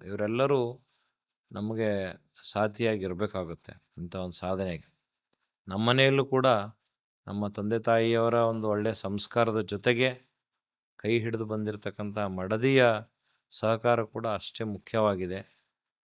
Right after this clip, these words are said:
ನಾವು ಯಾವ ಟೈಮಿಗೆ ಬರ್ತೇವೆ, ಯಾವ ಟೈಮಿಗೆ ಹೋಗ್ತೇವೆ, ಅದನ್ನೆಲ್ಲ ಜಾಸ್ತಿ ತಲೆಗೆ ಹಚ್ಕೊಳ್ಳಾರ್ದೇನೆ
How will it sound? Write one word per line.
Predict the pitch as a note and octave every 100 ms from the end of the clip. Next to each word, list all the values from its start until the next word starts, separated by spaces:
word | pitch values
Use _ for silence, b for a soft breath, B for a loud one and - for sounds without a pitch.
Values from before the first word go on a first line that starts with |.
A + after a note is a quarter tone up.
| _ -
ನಾವು | F#2 F#2 F#2 F#2 F2+
ಯಾವ | F#2 F#2 G2+
ಟೈಮಿಗೆ | G#2 G2+ G2+ F#2
ಬರ್ತೇವೆ, | F#2+ F2+ F#2 F#2 F2+
ಯಾವ | F#2 F#2+
ಟೈಮಿಗೆ | F#2+ F#2+ G2 F#2+
ಹೋಗ್ತೇವೆ, | F#2 _ F#2+ F#2
ಅದನ್ನೆಲ್ಲ | F2+ F2+ F#2 F#2 G2+ A#2
ಜಾಸ್ತಿ | G2+ F#2+ G#2 - A2
ತಲೆಗೆ | G2 G2 G2
ಹಚ್ಕೊಳ್ಳಾರ್ದೇನೆ | F#2 - - G2+ G#2 G#2 G#2+ A2+ A#2+ _